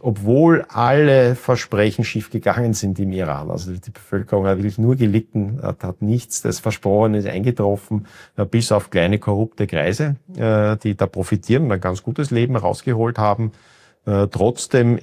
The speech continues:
ist es also durch diesen hohen Preis einer ganzen Generation so, äh, dass ich schätzen würde, dass circa zehn Prozent, äh, Fanatiker, äh, sind, äh, deren ganze Existenz daran hängt und bei zwanzig Prozent, äh, die Regime,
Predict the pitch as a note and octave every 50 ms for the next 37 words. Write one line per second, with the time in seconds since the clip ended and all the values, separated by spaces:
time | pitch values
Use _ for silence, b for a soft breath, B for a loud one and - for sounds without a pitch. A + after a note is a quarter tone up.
0 | - - B2 B2 B2 - - A2+ G#2+ - - - G2+ F#2+ G#2 G2+ - A2+ G2+ -
1 | A2 G2+ - G2 D#2+ E2 F#2+ A2+ C3 C#3+ C#3 G#2 F#2+ F2 F#2 A2 A2+ A2+ G#2+ G#2
2 | G2+ - F2 E2 F2 - - A2+ G2+ F#2 F#2 G2 G2 G2 F2 - - E2+ F#2+ G#2
3 | F#2+ - F2+ F2 G2 G#2+ G2+ - B B B B B B B G#2 F#2+ - G2+ -
4 | A2 F#2+ - - F2+ F2 E2+ - - G#2+ F#2+ F#2 G2 F#2+ F#2+ F#2 - F2+ F2 -
5 | - - F#2 - - F#2 - - F2 F2+ F2+ F2 - G2+ F#2 - - - F2 E2
6 | F2 F#2+ F2+ F2 - - - E2+ F2 F2+ F2 F2 F2 E2+ E2+ E2+ E2+ E2+ D#2 D#2
7 | F#2 - - C#3+ C#3 - A2+ A2+ A2 A2 A2+ A2+ - _ _ _ _ _ - B2
8 | G#2+ G#2 G2+ G2+ G2+ G2+ G#2 G#2 - - - A2 A2 A2 G#2+ G#2+ - - - -
9 | G2 G2+ F#2+ F#2 F#2 F#2 F2 - b b b b b b b _ - F#2+ F#2 F#2
10 | F2 F2+ F#2 G2 - G#2+ F#2 E2 - - E2+ - - F2 F#2+ B2+ E3 - - -
11 | - - B2 A2 A2+ A2+ G#2+ G2 G2 A2 A2+ - - G#2 F#2+ - F#2+ F2+ - G2
12 | E2+ D#2+ E2+ - - G2+ - - G2 F2 - - E2+ D#2+ E2+ F2+ F2 - - -
13 | F#2 F2+ F2 E2+ - - E2+ E2+ E2+ E2 E2+ E2+ F2+ E2+ - - F2 E2+ E2 E2
14 | E2+ E2 D#2+